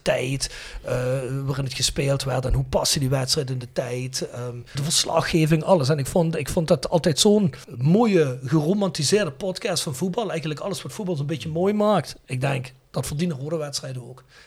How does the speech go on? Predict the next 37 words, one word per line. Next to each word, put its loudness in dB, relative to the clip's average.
En -10
omdat -2
ik -8
weet -6
dat 0
bij -6
Studio -4
Socrates -2
het -2
nooit -4
gaat -8
gebeuren, 2
dat -6
daar 2
een -2
rode 4
wedstrijd -4
langskomt, -4
dacht 2
ik, -10
ja, 6
wie 10
anders 10
als 10
wij 12
gaat 10
het 6
dan 4
doen? 4
Dus 8
bij 8
deze, 6
en 2
wat 2
hebben 10
we 10
uitgekozen? 2